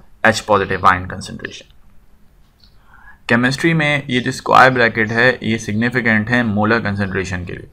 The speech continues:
इसका मतलब है कि यहाँ पे जो हाइड्रोजन आयन की कंसंट्रेशन आएगी वो मोलैरिटी में आएगी। फिर अगर आप पीओएच के फॉर्मूले की बात कर लें तो ये माइनस लोगरिथम है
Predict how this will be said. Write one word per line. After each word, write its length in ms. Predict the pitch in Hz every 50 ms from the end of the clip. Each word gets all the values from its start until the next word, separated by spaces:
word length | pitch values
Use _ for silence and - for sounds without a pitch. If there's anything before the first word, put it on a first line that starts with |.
| - -
इसका 180 | - - 131
मतलब 340 | 127 123 113 - 123 127 117
है 60 | 135
कि 80 | 127 131
यहाँ 220 | 123 117 113 113
पे 120 | 110 117 117
जो 160 | 113 120 113
हाइड्रोजन 600 | 110 104 104 104 98 107 104 104 113 117 117 110 - -
आयन 240 | 101 101 101 107 107
की 100 | 110 113
कंसंट्रेशन 640 | - 110 104 104 107 101 98 101 98 98 - 107 104 101
आएगी 420 | 98 104 110 107 107 113 131 165 - - - - - - -
वो 160 | 107 110 113 123 135 160 160 - - - - -
मोलैरिटी 600 | 104 104 104 101 104 101 104 104 104 101 - 104
में 140 | 98 95 92
आएगी। 300 | 87 85 - - - - - _ - - - _ - - - - - _ -
फिर 100 | 139 135
अगर 160 | 135 131 139
आप 180 | 139 131 131 - -
पीओएच 280 | 135 135 135 135 139
के 100 | - 151
फॉर्मूले 340 | 139 131 117 117 123 120 117
की 80 | 113 123
बात 260 | 104 110 113 110 110 -
कर 320 | 110 107 104 107 104 104
लें 280 | - 107 110 117 135 135
तो 100 | 135 120
ये 160 | 110 110 113 110
माइनस 420 | 104 98 98 101 113 123 - -
लोगरिथम 540 | 110 107 107 104 104 104 98 - 104 101 104
है 120 | 113 113